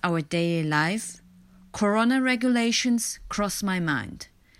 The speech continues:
The experience of this year's New Year celebration shows that although we were obligated by external circumstances to adapt the tradition, we felt a sense of togetherness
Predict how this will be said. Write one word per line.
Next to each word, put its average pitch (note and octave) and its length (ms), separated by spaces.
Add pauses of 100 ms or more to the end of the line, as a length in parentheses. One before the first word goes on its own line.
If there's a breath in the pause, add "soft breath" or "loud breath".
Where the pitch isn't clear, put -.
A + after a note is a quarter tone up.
(520 soft breath)
The G3 180
experience C4 580
of A3 140
this F#3+ 240
year's G3+ 500 (200)
New F#3+ 260
Year F#3 220
celebration A#3 1000 (160)
shows G#3 520
that F3+ 200
although F3+ 380
we A3+ 160
were F#3 180
obligated A3 640
by E3 180
external A#3+ 600
circumstances A#3+ 1080 (200 soft breath)
to F#3+ 80
adapt E3 460
the E3+ 100
tradition, E3+ 720 (680 soft breath)
we G3 80
felt F#3+ 420
a G3 60
sense F3 360
of G3 140
togetherness F3+ 760